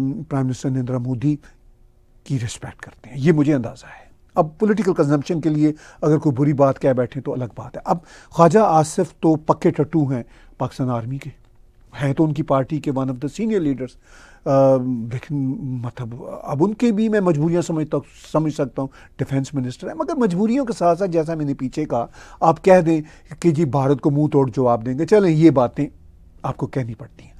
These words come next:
अब ये कहना जी, टेररिस्ट प्राइम मिनिस्टर, इस तरह की जो हमाकतें हैं, इसके लिए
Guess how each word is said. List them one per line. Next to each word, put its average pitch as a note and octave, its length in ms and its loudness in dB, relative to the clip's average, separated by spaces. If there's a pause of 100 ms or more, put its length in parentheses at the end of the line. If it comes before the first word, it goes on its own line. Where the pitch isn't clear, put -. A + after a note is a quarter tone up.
(360)
अब G#3 120 6
ये C4 200 8
कहना G#3+ 260 2
जी, G#3 160 0
टेररिस्ट F3 440 2
प्राइम C#3+ 200 -4
मिनिस्टर, C#3+ 300 -8 (140)
इस - 180 0
तरह C#4+ 180 4
की C4+ 160 -4
जो F3+ 100 0
हमाकतें C3+ 480 -4
हैं, G#3+ 80 -4
इसके A3+ 240 -4
लिए A#3 240 0